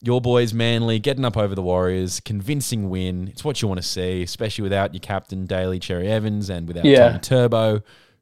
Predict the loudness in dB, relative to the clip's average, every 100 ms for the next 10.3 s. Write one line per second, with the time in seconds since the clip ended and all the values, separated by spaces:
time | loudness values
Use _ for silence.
0 | _ _ _ _ -8 -8 _ _ _ _
1 | _ 4 8 10 10 10 10 8 8 10
2 | 12 10 8 4 4 6 8 8 6 4
3 | 4 4 2 0 0 2 2 0 -4 -4
4 | -2 0 0 2 0 -2 -2 -2 4 8
5 | 8 6 0 0 2 0 -6 -8 2 6
6 | 6 4 -2 0 0 0 2 2 0 0
7 | 0 0 0 0 0 2 2 -2 -4 0
8 | 4 4 4 2 4 4 4 4 0 0
9 | 0 2 4 2 0 -2 -4 -4 -4 -2
10 | -4 -6